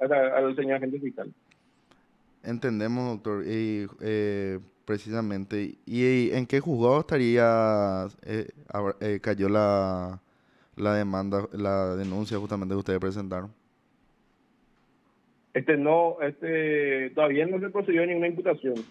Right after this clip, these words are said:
Speaker 2: ¿Todavía no?
Speaker 1: Este, en esta causa no, todavía no se, no se imputó. Justamente por eso queremos recusar a este fiscal para que venga otro fiscal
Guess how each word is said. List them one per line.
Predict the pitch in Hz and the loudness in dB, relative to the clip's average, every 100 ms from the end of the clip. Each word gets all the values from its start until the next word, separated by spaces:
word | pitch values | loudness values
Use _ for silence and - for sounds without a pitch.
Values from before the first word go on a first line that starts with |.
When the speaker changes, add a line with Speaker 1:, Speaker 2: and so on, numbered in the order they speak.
| _ _ _ _ _ _ _ _ _ _ _ _ _ - | _ _ _ _ _ _ _ _ _ _ _ _ _ -4
Speaker 2:
¿Todavía | 104 98 107 | 0 2 2
no? | 117 117 - _ _ _ _ _ _ _ _ _ _ _ _ _ | 0 -2 -8 _ _ _ _ _ _ _ _ _ _ _ _ _
Speaker 1:
Este, | 123 - 151 143 | -2 -2 -2 0
en | 139 | 2
esta | 147 175 156 | 2 2 2
causa | 160 170 185 | 2 2 -2
no, | 127 | -2
todavía | 120 135 135 | -2 -4 -4
no | |
se, | 175 175 165 156 | -6 -6 -6 -6
no | 156 | -4
se | 170 | -4
imputó. | 165 151 156 - | -4 -6 -8 -8
Justamente | - 156 165 160 170 | -4 2 2 2 2
por | 170 | 2
eso | 147 170 | 2 0
queremos | 175 170 170 | 0 2 0
recusar | 175 175 156 156 | -2 -2 0 0
a | |
este | 156 165 | 0 -2
fiscal | 165 151 147 | -2 0 0
para | 160 165 | 2 0
que | 170 170 - _ _ - | 0 -4 -8 _ _ -2
venga | 147 165 151 | 2 4 4
otro | 151 170 | 2 0
fiscal | 170 156 151 156 156 151 147 139 | 0 2 4 4 4 2 -2 -6